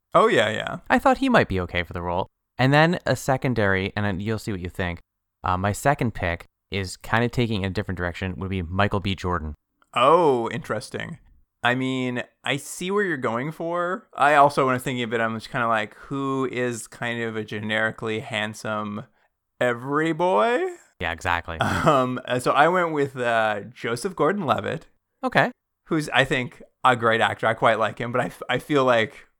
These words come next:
Speaker 1: if you need a guy who doesn't understand what's happening somewhere, he could do a good <laughs> job with that.
Speaker 2: Yeah, fair enough.
Speaker 1: And then I went with Aaron Tyler Johnson.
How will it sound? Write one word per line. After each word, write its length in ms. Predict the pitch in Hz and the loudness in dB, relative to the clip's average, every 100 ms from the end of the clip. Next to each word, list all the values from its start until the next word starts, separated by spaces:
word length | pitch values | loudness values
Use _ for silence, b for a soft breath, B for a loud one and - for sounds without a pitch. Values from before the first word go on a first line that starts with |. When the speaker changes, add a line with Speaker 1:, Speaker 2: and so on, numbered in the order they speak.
| - | -8
Speaker 1:
if 140 | 135 | -4
you 100 | 147 | -2
need 200 | 139 135 | 0 0
a 140 | 127 | 0
guy 380 | 117 123 120 123 | 2 4 6 4
who 160 | 123 123 | 0 -2
doesn't 260 | 113 120 | -2 -2
understand 340 | 113 110 - 110 | -4 -4 -4 -4
what's 120 | 101 | -2
happening 440 | 110 110 110 107 | -2 -2 -4 -8
somewhere, 400 | 101 104 104 107 | -6 -6 -4 -6
he 140 | 123 117 | -8 -8
could 180 | 123 104 | -8 -8
do 100 | 139 | -8
a 40 | |
good 120 | 110 | -6
<laughs> 20 | |
job 220 | 104 107 208 | 0 0 0
with 100 | 226 | -6
that. 240 | - - _ _ | -8 -8 _ _
Speaker 2:
Yeah, 160 | - 139 | -10 -6
fair 180 | 175 | -4
enough. 320 | 143 92 127 _ _ _ | -2 -2 -6 _ _ _
Speaker 1:
And 220 | 127 131 | -2 0
then 160 | 135 127 | 0 0
I 120 | 123 | 0
went 240 | 123 135 - | 0 -4 -4
with 260 | 127 117 - _ _ - | -4 -6 -10 _ _ -2
Aaron 440 | 139 165 190 190 | 2 2 2 -2
Tyler 720 | 185 - 127 135 143 143 139 | -8 -4 4 4 4 2 0
Johnson. 760 | 127 113 107 123 - 107 98 147 | 0 -2 0 -2 -4 -10 -10 -14